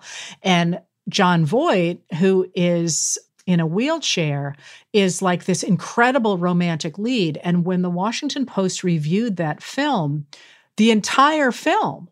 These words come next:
was about how incredibly sexy Jon Voight was in that film and how this completely upended the whole idea of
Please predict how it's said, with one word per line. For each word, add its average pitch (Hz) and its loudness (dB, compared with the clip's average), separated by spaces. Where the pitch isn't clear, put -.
was 202 2
about 190 2
how 196 2
incredibly 220 0
sexy 185 -2
Jon 196 4
Voight 214 -2
was 147 -6
in 175 0
that 160 -6
film 151 -6
and 190 2
how 190 2
this 185 -2
completely 214 -2
upended 202 0
the 175 -4
whole 196 -2
idea 175 -2
of 165 -2